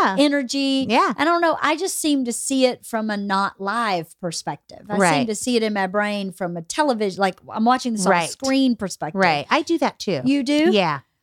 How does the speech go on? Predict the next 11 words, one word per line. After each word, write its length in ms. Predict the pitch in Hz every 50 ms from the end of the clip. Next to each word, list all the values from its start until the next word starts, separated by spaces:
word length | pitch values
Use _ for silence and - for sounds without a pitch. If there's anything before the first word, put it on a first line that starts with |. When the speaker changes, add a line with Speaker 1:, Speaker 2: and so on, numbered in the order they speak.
| _ _ -
Speaker 2:
Yeah, 240 | 240 240 233 226 208
Speaker 1:
Yeah. 220 | 208 185 165 156 147
Speaker 2:
super. 520 | - 339 370 381 381 349 302 262 240 - _ _ _
I 80 | - 302
think 140 | - 392 370
it's 80 | 320 277
a 40 | 220
very 280 | 190 233 247 269 311
specific 540 | 262 - - 214 - - 294 247 - 262 - -
skill 500 | - - - 240 240 233 190 131 120 156
Speaker 1:
Yeah. 360 | 214 214 220 202 190 170 165